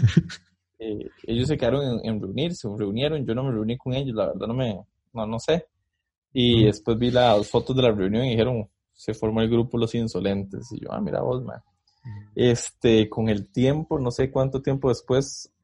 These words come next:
Speaker 2: llegó Montoya al grupo. Y yo fui el último en, en, en que me ingresaron. Pero lo vacilón era que ellos se presentaban como Los Insolentes y Arnaldo. Fue hasta el, o sea, <laughs> fue, digamos, fueron muchas presentaciones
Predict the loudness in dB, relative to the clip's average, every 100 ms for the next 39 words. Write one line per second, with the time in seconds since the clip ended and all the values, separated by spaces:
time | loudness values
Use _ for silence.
0 | -6 -2 0 0 -2 2 4 4 2 2
1 | 0 0 -6 -8 _ _ _ _ _ _
2 | _ _ _ _ _ _ _ 2 2 4
3 | 4 4 2 2 0 0 -2 -2 -4 -4
4 | -4 -6 -4 -2 -2 -2 2 2 0 _
5 | _ 0 4 6 6 4 2 4 2 0
6 | 0 0 0 -2 0 0 0 2 0 0
7 | -2 0 2 0 -2 -2 0 0 0 -4
8 | -8 -8 _ _ _ _ -6 -2 4 4
9 | 2 -4 _ _ _ _ _ _ -2 0
10 | 2 0 4 4 4 4 2 2 -2 -2
11 | 2 2 2 2 2 2 0 0 0 -2
12 | -2 0 4 4 6 4 4 2 2 4
13 | 4 4 0 0 0 4 4 4 4 6
14 | 6 4